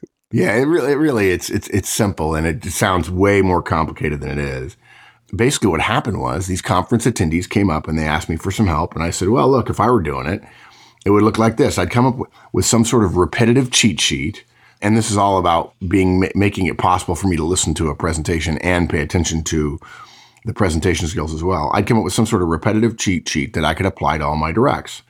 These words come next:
That way, I wouldn't be having to think as hard, you know, about each presenter, right? I'd have a list with some presenting basics on it." And the, the, the group that was, that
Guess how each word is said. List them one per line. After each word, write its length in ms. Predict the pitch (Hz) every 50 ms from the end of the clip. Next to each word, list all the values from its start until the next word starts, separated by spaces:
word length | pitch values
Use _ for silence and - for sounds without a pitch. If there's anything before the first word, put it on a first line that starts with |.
| _ - - - - - - - - -
That 280 | - 90 110 120 117 110
way, 220 | 92 82 80 82
I 100 | 85 90
wouldn't 300 | 90 87 87 87 90 90
be 120 | 85 90 82
having 260 | 92 87 82 85 85
to 60 | 80 -
think 240 | - 95 87 80
as 80 | - 85
hard, 360 | - - 71 78 87 98 - - - -
you 100 | - 82
know, 240 | 78 67 67 - - - -
about 360 | - 73 71 73 80 - - _ -
each 160 | 80 76 -
presenter, 400 | - 113 120 190 175 117 80 - - _
right? 240 | - 82 117 - - _ _ _ _ _ _ - -
I'd 160 | - 95 101
have 120 | 113 120
a 40 | 131
list 340 | 117 95 87 92 95 - -
with 80 | 90
some 200 | - - 90 87
presenting 480 | 82 - 95 82 92 90 87 90 92 87
basics 460 | 76 92 92 87 - - 78 - -
on 220 | - 69 64 53 -
it." 220 | - - _ - _ _ _ _ _ _ _ _ _ _ _ _ _ _ _ _ _ -
And 500 | 95 95 92 90 85 82 85 82 80 80 -
the, 360 | 90 85 - 71 80 87 92
the, 220 | 87 82 87 92 95 82 85 107 120
the 80 | - 92
group 240 | - - 98 90 -
that 140 | - 90
was, 260 | 82 80 80 - - -
that 260 | 73 80 80 -